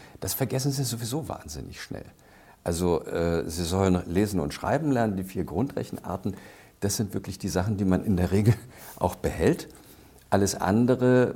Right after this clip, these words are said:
wird zum großen Teil vergessen, beziehungsweise in anderen Zusammenhängen neu erlernt. Das ist also eigentlich nicht so sehr das Problem, aber darauf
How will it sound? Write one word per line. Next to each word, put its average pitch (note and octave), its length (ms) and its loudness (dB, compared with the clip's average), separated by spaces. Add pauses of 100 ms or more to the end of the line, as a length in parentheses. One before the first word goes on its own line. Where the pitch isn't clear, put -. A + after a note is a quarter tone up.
(140)
wird G#2+ 180 0
zum G2+ 140 -4
großen A2 300 -2
Teil G2+ 160 -2
vergessen, G2 360 0
beziehungsweise G#2+ 680 0
in G#2+ 100 2
anderen A2 300 -2
Zusammenhängen G2+ 680 -2
neu E2 180 2
erlernt. - 480 -6 (380)
Das C3+ 160 4
ist C3 120 -2
also A2 240 -4
eigentlich G#2+ 280 -6
nicht - 140 -12
so G#2 120 -6
sehr G2 140 -4
das F#2+ 120 -4
Problem, F#2 440 -6
aber E2 200 -2
darauf - 600 -2